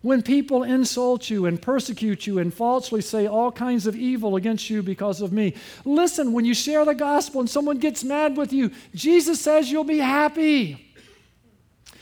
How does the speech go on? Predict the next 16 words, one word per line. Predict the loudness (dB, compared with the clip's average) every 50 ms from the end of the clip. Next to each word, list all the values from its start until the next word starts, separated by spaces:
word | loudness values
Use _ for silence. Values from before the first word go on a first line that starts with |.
| -20 -6 -2
'cause | 0 2 4
you | 6 4 4
found | 4 2 0 2 2 4 2 2 0
someone | 0 0 0 0 2 2 0 0 0 0
worth | 0 2 2 2 2 0 -2
suffering | -6 -4 -2 -2 -2 -2 -2 -4 -4 -4 -4
for, | -4 -2 -2 0 0 -2 -2 -6 -8 -14 -20 -20 _ _ _ _ _ _ _ _ _ _ _ _ -6
worth | -2 0 0 0 0
living | -2 -4 -4 -2 -2 -4 -6
for. | -6 -8 -12 -12 -12 -10 -8 -6
Listen | -6 -4 -4 -4
to | -4 -2
what | -2 -2
he | -4
says. | -4 -6 -6 -6 -4 -4 -6 -6 -8 -10 -14 -16 -18 _ -20 -20 _ _ _ -2
"Rejoice." | 0 2 2 2 0 0 2 2 4 4 4 6 6 4 4 2 -2 -6 -12 -16 -16 -20